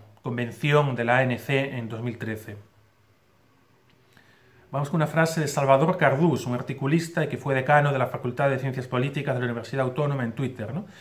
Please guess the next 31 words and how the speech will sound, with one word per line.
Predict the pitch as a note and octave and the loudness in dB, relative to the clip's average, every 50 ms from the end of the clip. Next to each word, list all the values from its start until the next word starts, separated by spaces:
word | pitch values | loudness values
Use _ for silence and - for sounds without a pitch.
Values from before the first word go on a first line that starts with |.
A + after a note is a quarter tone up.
| - - - - - - - - _ | -20 -20 -20 -20 -20 -20 -20 -20 _
"La | - B2 C3+ C#3 | 0 2 2 2
corrupción | C#3 E3+ F3 F3+ E3+ F3 G#3 G#3 | 4 2 2 2 2 2 2 2
en | A3 A3 G#3+ | 2 2 2
Cataluña | G3+ F#3+ - F#3 F3+ G#3 A3 G#3+ G#3+ G#3+ G#3 G3 | 0 2 4 4 4 6 6 6 4 4 2 2
es | F3 D#3+ G3+ | 0 0 0
una | F#3+ F#3 | 0 2
consecuencia | F#3 F#3 F3 - - D#3+ E3 E3+ F3+ G3+ G3 F#3+ - F#3+ F3 | 2 2 0 0 -2 -2 0 2 2 2 2 0 0 0 0
de | D#3+ D3+ | 0 0
su | - E3 | -2 -4
españolización | C#3 - - D#3 D3+ D3+ D3+ D3 C#3+ C#3+ - D3 - - F3 F3+ F#3+ G3+ G3 G3 - - - | -4 -2 -2 -2 0 0 0 -2 -2 -2 -4 -4 -2 2 4 4 4 4 2 -2 -8 -12 -16
en | - C#3+ C3 | -10 -6 -4
las | B2+ B2 - | -4 -2 -2
últimas | D#3 C#3 - C#3+ C3+ B2 A2+ G#2+ | -4 -4 -4 -2 -2 -2 -2 -2
décadas". | A2 G#2+ G#2 - G2+ G2 G2+ G2+ - - _ _ _ - - - - _ _ _ _ _ _ _ _ _ _ _ _ _ _ _ _ _ _ _ _ _ _ _ _ _ _ _ _ - - _ _ - - - - - - _ _ _ _ - _ _ _ _ _ _ | -4 -6 -6 -6 -8 -8 -10 -12 -14 -18 _ _ _ -20 -20 -20 -20 _ _ _ _ _ _ _ _ _ _ _ _ _ _ _ _ _ _ _ _ _ _ _ _ _ _ _ _ -20 -20 _ _ -20 -20 -20 -20 -20 -20 _ _ _ _ -20 _ _ _ _ _ _
"No | - C#3+ F#3 | -2 0 0
hace | G#3 G#3 A#3+ | 0 0 -2
tanto | A3 - G#3+ G#3 G3 G3 G3 F#3 | 0 0 0 0 2 0 0 -2
tiempo, | F#3 - G3 G#3+ A3 G#3+ G#3 - - G#3+ A3 G#3+ - - _ _ _ _ | -2 0 2 4 4 4 2 0 -2 -4 -4 -4 -8 -14 _ _ _ _
tanto | - F3+ G#3 G#3 G#3 A3+ | 2 2 2 2 2 2
los | G#3+ G#3 F#3+ | 2 2 0
españoles | F#3+ F3 - F#3 E3+ F3 F#3 G3+ G3 G3 F#3+ F#3 F#3+ | 0 0 0 2 4 6 6 6 6 4 2 2 2
como | - F3+ E3 D#3+ | 2 2 4 4
los | D#3 D#3 | 2 2
franceses | - E3 D3+ D3 - F#3 F#3+ F#3 - G3+ - | 2 0 -2 0 2 0 0 0 0 -2 -2
nos | F3 D#3 C#3 - - | -2 -2 -2 -2 -4
invadieron, | C#3+ B2 B2 A#2+ A#2+ C3+ B2+ A#2+ A2 G#2+ G#2 G2+ G2+ - - - - - - - _ | -2 2 2 2 4 4 2 2 2 0 -2 -4 -6 -10 -16 -20 -20 -20 -20 -10 _
mataron | - C3+ C3+ G3 F#3+ G#3 G3+ F#3+ | 0 0 4 4 4 6 6 6
a | F#3 | 6
miles | E3+ F3 F3+ F3+ F3+ E3+ E3+ | 6 6 6 6 4 4 2
de | - | 0
personas, | - C3+ B2 - - C3+ A#2+ A2 A2 G#2+ G#2 - - - | -4 -4 -4 -2 0 0 0 0 0 -4 -6 -8 -12 -18